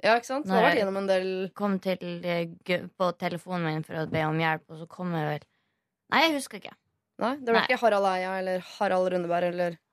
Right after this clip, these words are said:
Speaker 2: Ja, det var en eller annen jovial fyr.
Speaker 1: Heikki Holmås eller
Speaker 2: Ja,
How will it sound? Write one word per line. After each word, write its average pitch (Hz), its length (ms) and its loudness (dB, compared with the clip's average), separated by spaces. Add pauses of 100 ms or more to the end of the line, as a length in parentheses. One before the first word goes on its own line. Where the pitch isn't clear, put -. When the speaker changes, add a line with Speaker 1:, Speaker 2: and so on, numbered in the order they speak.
(560)
Speaker 2:
Ja, - 80 -6
det - 80 -2
var 151 180 4
en 214 220 2
eller 180 120 -2
annen 170 220 -4
jovial 170 420 0
fyr. 208 260 0
Speaker 1:
Heikki 214 420 -2
Holmås 185 360 -4
eller 175 240 -10 (300)
Speaker 2:
Ja, 180 140 -4